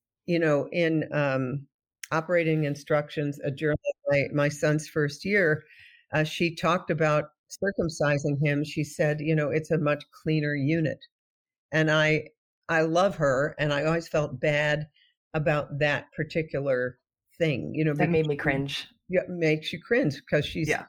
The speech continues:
Speaker 1: describing the intact male body as somehow not okay. And, uh, I've had other women say to me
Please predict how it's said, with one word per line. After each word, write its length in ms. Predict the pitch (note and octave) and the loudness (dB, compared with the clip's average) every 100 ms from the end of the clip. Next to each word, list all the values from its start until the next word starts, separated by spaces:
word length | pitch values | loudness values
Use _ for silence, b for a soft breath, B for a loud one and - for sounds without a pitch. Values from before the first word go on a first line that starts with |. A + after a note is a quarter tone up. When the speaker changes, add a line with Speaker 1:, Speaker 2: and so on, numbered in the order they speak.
| - | -8
Speaker 1:
describing 1040 | D3 D#3 - D#3+ D#3 E3 G#3+ F3+ C3 C#3 - B B B B _ - | -6 -6 -8 -2 0 2 0 0 -2 -4 -8 B B B B _ -6
the 260 | D3+ E3+ | 0 2
intact 560 | D3+ D#3 - D#3 F3 - | 2 0 0 0 0 0
male 360 | D#3+ D#3 D#3 D3 | 0 2 2 0
body 720 | C#3+ C#3+ E3+ G3 - D3+ - _ _ _ - | 0 0 0 -4 -6 -8 -10 _ _ _ -2
as 540 | D#3 C#3+ C#3+ C#3 - - _ | 2 2 2 -2 -10 -20 _
somehow 800 | - - F3 E3 E3 D3+ D3 D3+ _ | -8 -2 -2 0 0 0 -2 -6 _
not 440 | - C#3+ D#3 D3+ D3+ | -2 2 4 2 2
okay. 840 | C#3 C#3 - F3 C3+ - - - _ _ _ _ _ _ | 0 -2 -6 -2 0 -2 -8 -14 _ _ _ _ _ _
And, 640 | D3+ C#3+ C#3+ C#3 C#3 C3+ - - | 0 2 4 2 2 0 -4 -2
uh, 260 | C#3+ C3+ - | 0 2 2
I've 220 | D3+ D3+ | 0 2
had 200 | D#3+ D#3 | 2 2
other 240 | D#3 E3+ | 4 2
women 300 | D3+ D#3 C#3+ | 2 0 -2
say 280 | D3+ - D#3+ | -2 -2 -2
to 180 | D#3 E3+ | -2 -4
me 380 | C#3 B2 C3+ | -2 -2 -6